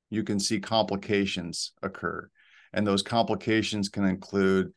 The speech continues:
pneumonia, often a bacterial pneumonia, which is secondary to the measles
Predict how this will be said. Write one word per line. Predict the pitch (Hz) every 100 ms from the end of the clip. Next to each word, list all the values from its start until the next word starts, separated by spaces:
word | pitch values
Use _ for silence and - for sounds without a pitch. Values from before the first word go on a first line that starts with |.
| -
pneumonia, | 92 92 92 101 123 139 101
often | 98 95 92 90
a | 90
bacterial | 85 - - 104 104 104
pneumonia, | 98 98 98 101 101 104
which | - 92
is | 85
secondary | - 104 98 95 95 95 95
to | 92 87
the | 90
measles | 92 90 87 87 - -